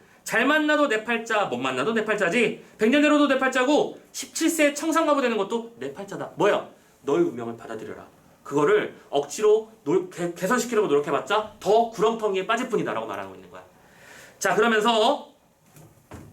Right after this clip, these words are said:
자, 그러면서 어디로 돼 있죠?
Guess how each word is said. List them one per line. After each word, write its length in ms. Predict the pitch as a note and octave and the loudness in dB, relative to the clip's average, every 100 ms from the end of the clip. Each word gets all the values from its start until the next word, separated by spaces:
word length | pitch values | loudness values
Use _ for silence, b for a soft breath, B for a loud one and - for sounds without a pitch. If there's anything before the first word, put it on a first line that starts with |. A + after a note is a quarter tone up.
| _ - - B B B B B | _ -20 -20 B B B B B
자, 260 | F#3 D#3 - | 0 2 2
그러면서 320 | G#3+ G#3 G#3+ | 2 2 0
어디로 360 | - C#3 E3 | -2 -2 0
돼 80 | E3+ | 2
있죠? 380 | D3 A3 C4+ - | 2 2 0 -2